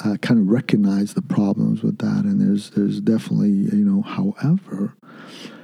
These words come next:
the systems of government have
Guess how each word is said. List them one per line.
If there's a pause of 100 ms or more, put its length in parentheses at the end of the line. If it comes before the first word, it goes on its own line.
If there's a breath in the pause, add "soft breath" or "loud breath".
(580 loud breath)
the
systems
of
government (220)
have